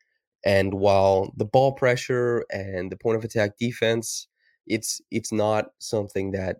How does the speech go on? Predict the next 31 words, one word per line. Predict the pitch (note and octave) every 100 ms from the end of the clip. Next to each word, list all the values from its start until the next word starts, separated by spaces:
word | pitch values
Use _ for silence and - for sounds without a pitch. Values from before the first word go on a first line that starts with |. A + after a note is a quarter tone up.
| -
is | G2+
the | -
defining | F#2 G2+ - F#2+ F#2+
trait | F#2 F#2 F#2+
of | F2+
his | F2+
game | G2 G2+
anymore. | G#2+ A#2 A#2 A#2+ B2 _ _ _ _ _
Uh, | - F#2+ F#2+ G#2 -
and, | A2 G2+ -
and | G2+
you | F#2+
can't | - G#2+ G#2
compare | - G2+ A2 G2+
this | G2 G2+ -
season | - G2+ G2+ F#2+
to | G2
last, | G2+ G2+ G2 A2 - - -
certainly. | - - G2+ D2+ A#2 A#2+ B2 B2+ _ _ _ _ _
Um, | G2+ G2 G2
this | F#2+ A#2+ -
is | A#2 A2
one | A2
of | G#2
his | G#2+ F#2+
best | F#2+ F#2 - -
offensive | G2 G#2 G#2 G2 G2 E2+ -
stretches | - F#2 - - - - _ _ _
by | G#2 F#2+
the | F2+
numbers | G2 G#2 G#2 F2 F#2+ F#2+ -